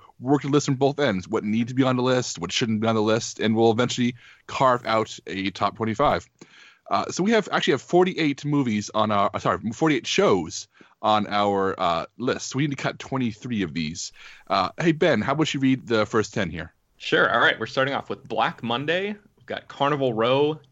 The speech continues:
Speaker 2: Catch twenty-two, Central Park Five, City on a Hill, Creepshow,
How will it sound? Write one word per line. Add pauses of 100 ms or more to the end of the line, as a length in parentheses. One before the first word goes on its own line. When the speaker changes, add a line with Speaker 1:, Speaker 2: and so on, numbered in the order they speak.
Speaker 2:
Catch
twenty-two, (180)
Central
Park
Five, (260)
City
on
a
Hill, (360)
Creepshow,